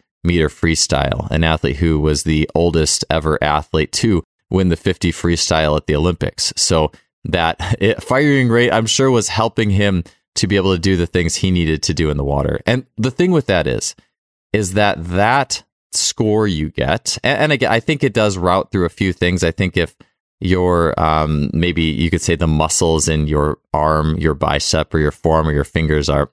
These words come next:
are tight or something, or not functioning well. I mean, you could do the same test with your foot or something. You could tap with your toe as fast as you can. But generally speaking, that rate, that raw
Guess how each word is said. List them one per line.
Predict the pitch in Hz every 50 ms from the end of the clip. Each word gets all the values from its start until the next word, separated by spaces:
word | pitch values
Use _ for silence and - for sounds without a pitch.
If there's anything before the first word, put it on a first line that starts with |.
| _ -
are | 71 69
tight | - - - - 76 76 73 - - 76
or | 76
something, | - - 78 76 71 - 76 76 73 73
or | 76
not | 76 80 76 - _ _
functioning | - 82 80 - - - 82 78
well. | 78 80
I | -
mean, | 101 107
you | 107 104
could | 110
do | 101 87
the | 85 90
same | - - 98 87 85 78
test | - - - 80 78 - - -
with | - -
your | 76 76
foot | - _ - 78 78 - - -
or | 71 69
something. | - - 76 76 - - 78 76
You | 80 -
could | - 76 -
tap | - 82 78 - -
with | - -
your | - - -
toe | - - 73 78 78
as | 76 -
fast | - - - - - -
as | - -
you | - -
can. | - - 78 - - _ _ _ _ _ _ _ _ _ _ _
But | - 139 131 107
generally | 104 139 147 156 156 151 135 113
speaking, | - - - 92 - - 85 80 71 - _ _ _ _ _ _ _ _ _ _ _ -
that | 92 104 123 139 - -
rate, | 85 85 82 92 95 90 73 - -
that | 92 98 95 92 - -
raw | - 92 90 92 101 104 110 113 113 120 120 120 120 110